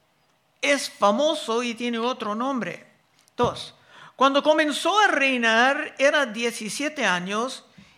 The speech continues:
y cincuenta y dos años reinó en Jerusalén. Y el nombre de su madre fue Jecolías de Jerusalén. Ese rey del norte, del sur, perdón,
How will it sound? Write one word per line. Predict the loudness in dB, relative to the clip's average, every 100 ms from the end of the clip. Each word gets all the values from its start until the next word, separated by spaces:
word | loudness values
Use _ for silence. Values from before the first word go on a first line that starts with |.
| _
y | -6 -4
cincuenta | -6 -6 -4 -4 -2 -4 -4 -6
y | -2 0 -2 -4 -4
dos | 0 0 -2 -6
años | -2 0 0 -2 -2 -4
reinó | -8 -6 -6 -6 -4 -2 -2 -4 -10 -20 -20 _ _
en | -4 -2
Jerusalén. | -4 -4 -2 -4 -4 -4 -2 -4 -8 -18 _ _ _ -20 -10
Y | -6
el | 0
nombre | 2 4 4
de | 2
su | -4 -4
madre | 0 0 0 -2 -4
fue | -4 -2 0 0 -4 -10 -20 _ -20 _
Jecolías | -8 -4 0 2 2 2 0 -2 -6 -18 -20 _ _ -16
de | -12
Jerusalén. | -10 -8 -10 -8 -4 -4 -6 -14 _ _ _ _ _
Ese | -8 -2
rey | -2 -2
del | -2 -2
norte, | -2 -2 -6 _
del | -14 -12
sur, | -8 -6 -6 -8
perdón, | -8 -8 -10